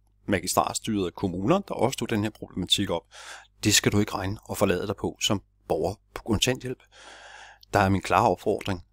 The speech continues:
til dig og ligesindede, at I selv skal sørge for at tage den her problematik op til det kommende kommunalvalg to tusind og enogtyve, for der er kun et tidspunkt, at politikere i Danmark,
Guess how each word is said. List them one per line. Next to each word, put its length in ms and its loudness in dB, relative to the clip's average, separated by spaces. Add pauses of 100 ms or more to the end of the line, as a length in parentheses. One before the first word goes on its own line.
(120)
til 160 -2
dig 240 -2 (180)
og 280 -4 (300)
ligesindede, 580 0 (580)
at 180 2 (260)
I 140 4 (220)
selv 400 6 (180)
skal 220 2
sørge 360 6
for 200 0 (180)
at 60 -2
tage 200 2
den 120 0
her 120 2
problematik 640 -2
op 140 2 (580)
til 200 4
det 120 -8
kommende 360 2
kommunalvalg 680 0 (720)
to 240 -2
tusind 380 -2 (100)
og 200 -2
enogtyve, 540 0 (420)
for 100 2
der 120 -2
er 100 -2
kun 380 2
et 120 -4
tidspunkt, 580 -2 (360)
at 180 0 (220)
politikere 680 0
i 100 -10
Danmark, 380 -8